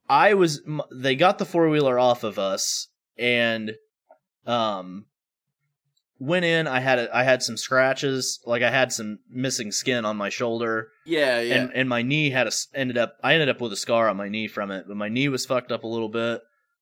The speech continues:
Speaker 1: Did we go to the doctor? No, we just poured some peroxide on it and
Speaker 2: Yeah, fuck,
Speaker 1: fucking
Speaker 2: man.
Speaker 1: went on our way. And, like,
Speaker 2: They
Speaker 1: yeah,
Speaker 2: never
Speaker 1: obvious-,
Speaker 2: take
Speaker 1: obviously it hurt for a couple weeks,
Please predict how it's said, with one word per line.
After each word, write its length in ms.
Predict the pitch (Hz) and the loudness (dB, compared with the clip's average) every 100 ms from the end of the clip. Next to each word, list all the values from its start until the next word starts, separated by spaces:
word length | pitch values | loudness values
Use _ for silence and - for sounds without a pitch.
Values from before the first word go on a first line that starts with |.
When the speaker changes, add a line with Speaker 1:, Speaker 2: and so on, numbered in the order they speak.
| _ - | _ -4
Speaker 1:
Did 140 | 131 | -2
we 80 | 127 | 2
go 100 | 143 | 2
to 80 | 131 | 4
the 60 | |
doctor? 560 | 127 127 135 139 143 143 _ _ _ 214 | 4 2 2 -2 -2 -6 _ _ _ 2
No, 280 | 202 190 190 - | 4 4 2 -2
we 80 | |
just 200 | 202 190 | 0 0
poured 220 | - 175 165 | 2 2 2
some 160 | 165 | -2
peroxide 680 | - 151 151 151 165 147 143 | 2 4 4 4 4 6 6
on 200 | 139 143 | 6 4
it 140 | 143 | 4
and 240 | 208 240 247 | 4 4 6
Speaker 2:
Yeah, 240 | 285 160 | 4 2
fuck, 140 | - - | 0 4
Speaker 1:
fucking 380 | 165 160 151 | 6 6 2
Speaker 2:
man. 360 | 143 117 107 143 | -2 -4 -6 2
Speaker 1:
went 180 | 185 180 | 4 6
on 140 | 170 | 6
our 180 | 160 151 | 6 6
way. 380 | 151 147 156 160 | 6 6 6 4
And, 220 | 170 160 | 0 2
like, 240 | 175 180 151 | 4 4 4
Speaker 2:
They 160 | 151 | 0
Speaker 1:
yeah, 140 | 190 208 | 4 4
Speaker 2:
never 240 | 175 156 | 6 6
Speaker 1:
obvious-, 460 | 180 185 156 - - | 4 4 2 -2 -6
Speaker 2:
take 100 | _ - | _ 2
Speaker 1:
obviously 400 | 190 202 190 151 | 4 4 4 4
it 100 | 110 | 6
hurt 280 | 175 202 | 4 2
for 140 | - 151 | 2 0
a 40 | |
couple 300 | - 123 117 | 0 -2 0
weeks, 480 | 113 107 131 - - | 2 2 2 -2 -4